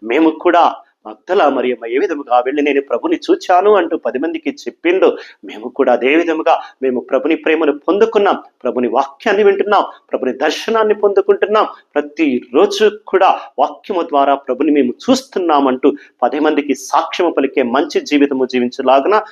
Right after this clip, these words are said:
ఈ వాక్యాన్ని వింటున్న ప్రతి బిడ్డను దీవించి ఆశీర్వదించమని, ఇదిగో అనేక మంది ప్రార్థనా సహాయం కోసం అడుగుతూ, "ఫాదర్ గారండి, మా కోసం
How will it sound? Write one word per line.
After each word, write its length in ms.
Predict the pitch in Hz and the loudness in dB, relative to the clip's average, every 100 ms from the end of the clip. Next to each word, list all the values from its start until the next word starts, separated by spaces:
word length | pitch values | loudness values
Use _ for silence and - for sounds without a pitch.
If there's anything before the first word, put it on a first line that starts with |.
| - - | -16 -8
ఈ 40 | |
వాక్యాన్ని 520 | 107 131 - - 165 | -2 -2 -2 -2 2
వింటున్న 240 | 135 120 123 | 2 0 -6
ప్రతి 420 | - 120 - 135 - - | -4 -6 -4 -6 -4 -2
బిడ్డను 340 | 139 185 165 151 | 0 2 2 0
దీవించి 580 | - 147 151 165 - 214 - - _ | -2 0 2 0 0 -4 -4 -20 _
ఆశీర్వదించమని, 1000 | 107 - - 180 160 170 170 - 180 202 156 - _ | -2 -2 -2 0 2 0 -4 -2 0 0 -2 -10 _
ఇదిగో 240 | 104 127 151 | -10 0 2
అనేక 600 | 135 131 226 262 - 202 | 2 2 2 0 -6 -6
మంది 520 | 151 127 120 131 123 - _ - | -4 -2 -2 -4 -4 -12 _ -2
ప్రార్థనా 480 | 127 - 190 196 | 0 0 0 0
సహాయం 520 | 196 143 127 113 117 117 | 0 -2 0 0 0 0
కోసం 400 | 117 113 - 107 | -2 -4 -4 -6
అడుగుతూ, 400 | 113 120 139 143 - _ | 0 0 0 -6 -8 _
"ఫాదర్ 260 | 123 120 139 | -4 0 2
గారండి, 460 | 131 156 147 160 | 2 2 2 0
మా 140 | 165 160 | 0 -2
కోసం 300 | - 175 | -2 -4